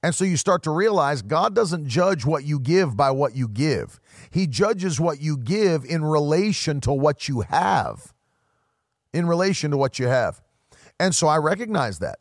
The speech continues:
that as I sat down and write that offering for him, it's not gonna alter his life, but it is gonna alter mine.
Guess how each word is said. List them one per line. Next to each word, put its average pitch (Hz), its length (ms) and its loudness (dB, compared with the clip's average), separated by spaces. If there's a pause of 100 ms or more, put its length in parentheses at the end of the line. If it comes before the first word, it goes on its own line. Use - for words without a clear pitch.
(120)
that 131 140 0
as 123 120 0
I 160 120 2
sat 147 240 -2
down 160 160 -2
and 156 80 0
write 156 180 0
that 147 140 2
offering 156 400 0
for 123 160 -2
him, 190 280 -2 (380)
it's 214 180 0
not 277 200 2
gonna 170 180 -2
alter 135 380 0
his 185 260 0
life, 110 260 0
but 120 140 0
it 123 100 -2
is 160 180 0
gonna 165 180 0
alter 170 340 0
mine. 170 380 -2